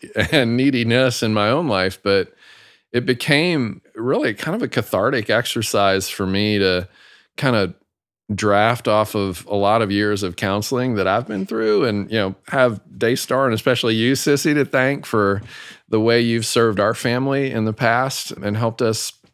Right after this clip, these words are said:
just process the hard parts of being human as a family together. But it was a season where just a lot of things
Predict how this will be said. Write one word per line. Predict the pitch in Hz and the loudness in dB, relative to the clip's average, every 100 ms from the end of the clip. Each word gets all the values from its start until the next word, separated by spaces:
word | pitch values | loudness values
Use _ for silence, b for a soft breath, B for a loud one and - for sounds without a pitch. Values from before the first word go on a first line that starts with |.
| _ | _
just | 110 107 - _ _ | -4 -4 -6 _ _
process | 107 101 101 107 117 - | -2 -2 -2 -6 -6 -6
the | 117 | -6
hard | 107 113 107 | -2 0 2
parts | 120 113 | 2 2
of | 117 | 0
being | 107 113 | 0 0
human | 117 117 123 123 - | 0 0 0 -2 -2
as | 110 | -2
a | 113 | 0
family | 123 120 127 | 0 0 0
together. | 127 131 131 | 2 2 2
But | 113 113 104 101 _ _ | 0 2 2 -2 _ _
it | 143 | 0
was | 135 131 | 2 2
a | 127 | 0
season | - 139 143 139 131 117 | 0 2 2 2 0 2
where | 113 107 | 2 0
just | 113 - | -2 -2
a | |
lot | 101 98 98 113 123 | -2 0 2 4 4
of | 107 | 0
things | 92 104 104 98 95 90 - | -2 -2 0 -2 -4 -6 -8